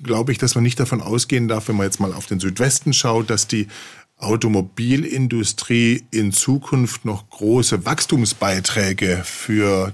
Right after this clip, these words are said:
die Industrie und für das Bruttoinlandsprodukt von Baden-Württemberg leisten kann. Aber man muss sich jetzt natürlich aktiv überlegen, äh,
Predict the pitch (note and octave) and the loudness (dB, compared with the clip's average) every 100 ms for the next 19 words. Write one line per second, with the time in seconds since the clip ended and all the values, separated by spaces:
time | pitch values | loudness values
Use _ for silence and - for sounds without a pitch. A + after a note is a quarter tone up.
0 | - G2+ G2+ A2 F#2+ - C3 F#3+ F3+ G#2+ | -6 -6 -4 -4 -4 -2 2 2 0 -2
1 | G2 - G#2 G2 F#2+ - - G2+ G#2 D#3 | -4 -2 -2 0 -2 -4 -4 -4 2 2
2 | C#3 - G#2 G#2 - G2+ E2+ F2+ G2 B2+ | 2 0 -4 -6 -6 -4 -4 -4 -2 2
3 | F3 A#2+ G2 E2 - B2+ G#2+ G2 F#2+ G#2+ | 4 2 0 -4 -4 -4 -2 -2 -4 -4
4 | G#2 G2+ G#2 - C3+ C#3 C3+ B2+ - - | -4 -2 -2 -2 -4 0 0 -2 -6 -12
5 | - - - - - A#2+ B2+ G#2 F#2+ G2+ | -12 -10 -8 -2 0 2 0 -2 0 2
6 | B2+ C#3+ C#3+ C3+ - - - A#2+ A2+ | 2 2 2 0 -12 -20 -8 -2 0